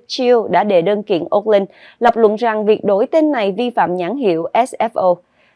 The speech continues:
Để đáp lại, cảng Oakland đã đệ đơn kiện ngược lại San Francisco, nói rằng vụ kiện của họ đã được đệ trình quá sớm. Ông Robert Bernardo, phát ngôn viên cảng Oakland, đã đưa ra tuyên bố với C B S News Bay Area rằng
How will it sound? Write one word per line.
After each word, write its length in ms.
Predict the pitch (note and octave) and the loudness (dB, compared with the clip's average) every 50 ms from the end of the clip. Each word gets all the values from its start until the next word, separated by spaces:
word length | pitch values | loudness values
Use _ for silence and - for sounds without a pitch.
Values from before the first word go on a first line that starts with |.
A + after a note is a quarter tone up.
| _ _ - | _ _ 0
Để 140 | - F#3 F#3+ | 2 2 2
đáp 160 | - - - | 2 0 0
lại, 220 | B3 F#3+ E3+ E3 | 0 0 0 0
cảng 240 | E3 - F#3 E3 G3+ | 0 0 -2 -2 0
Oakland 520 | - - B3+ - - A#3+ A#3 A#3 A#3 A3+ F#3 | 0 0 0 2 2 2 2 2 0 0 2
đã 140 | F#3 G3 | 2 2
đệ 200 | A3 G3+ F3 E3+ | 4 4 2 2
đơn 260 | F3 G3+ A#3 A#3 A#3+ A3+ | 4 2 2 0 0 -4
kiện 360 | _ - G#3+ F3+ E3 F#3+ G#3+ | _ 0 2 2 2 0 0
ngược 200 | A3+ G#3 - G#3 | -2 -2 0 -2
lại 180 | G3 F3 F3 | -2 -2 -4
San 220 | G3 - C4+ B3 B3 | -4 -4 -6 -6 -4
Francisco, 640 | - C4 A3+ G#3+ - C4+ A#3 - - A#3+ A3 G#3+ G#3 - _ _ - _ _ - | -4 -6 -6 -4 -4 -6 -6 -2 2 4 4 4 2 0 _ _ -20 _ _ -4
nói 160 | C#4 D4+ E4+ | -2 -2 0
rằng 200 | E4+ C#4+ A#3+ A3 | 0 0 0 2
vụ 120 | G#3+ G#3 | 0 2
kiện 200 | G#3 A3+ G#3+ G#3+ | 2 2 0 0
của 120 | A3 - C#4 | 0 -4 -4
họ 300 | D#4+ C4 G3+ F#3+ F#3 G3 | -2 -2 -4 -4 -2 -2
đã 120 | G3+ B3 | -2 -2
được 200 | B3 A#3 G#3+ - | -2 -2 -2 -2
đệ 160 | G3+ F#3+ F3+ | -2 -2 -2
trình 280 | F#3 - A#3 G#3 G3+ F#3 | 0 0 -2 -2 -2 -4
quá 220 | - - C4+ C4+ C#4+ | -4 -2 -2 -2 -2
sớm. 300 | - - C4+ B3 C4 F4 - _ _ _ _ _ _ _ _ _ _ _ - | 0 -2 0 0 0 0 -4 _ _ _ _ _ _ _ _ _ _ _ 0
Ông 280 | - A#3 A3+ A3 G#3+ G3+ | 2 2 2 2 2 2
Robert 380 | A3 G3+ G3+ F#3+ A#3 C#4 D4 - | 4 4 4 4 4 2 2 0
Bernardo, 580 | - G#3+ G#3+ G#3 G3+ G3 G3 F#3+ G3 G3 F#3+ F#3 F#3 _ | -4 -4 -2 -2 -2 -2 0 2 4 2 2 2 -2 _
phát 140 | - D4 D#4+ | -2 0 2
ngôn 260 | E4+ D#4 D4+ C#4+ C4+ | 2 2 2 2 0
viên 220 | B3+ C#4 C4+ C4+ B3 | 0 0 0 0 0
cảng 280 | - A3 F3+ E3 A3 | 0 0 0 0 0
Oakland, 440 | - - - - B3 A#3 A3 - G#3 | 0 0 0 0 0 -2 -2 -2 -2
đã 80 | F3 F#3 | -2 -2
đưa 180 | G3+ A3+ A3+ | 0 0 0
ra 140 | G#3+ A3 G3+ | 0 0 -2
tuyên 280 | G3+ - A#3 G#3+ G#3+ G3+ | 0 0 -2 -2 0 0
bố 220 | G3+ G#3 G#3+ B3+ | 0 0 0 0
với 140 | B3 D4 D4+ | -2 -4 -6
C 120 | - - C4 A3 | -4 -4 -4 -2
B 40 | G#3 A3 A3 C4 - | 0 0 0 0 -2
S 40 | C4 | -2
News 420 | A#3+ A#3 A3+ A3+ A3 F#3 F#3+ F#3 | -2 0 0 0 -2 -2 -4 -4
Bay 260 | G3 G#3 G#3 G#3+ G#3 G3 | -2 0 0 0 0 -2
Area 460 | - A3+ A3+ A#3 A#3+ A3 G#3 F#3+ F3+ | -2 -2 -2 -2 0 0 2 0 0
rằng 240 | F3 F#3+ F3 E3 | 0 -2 -4 -4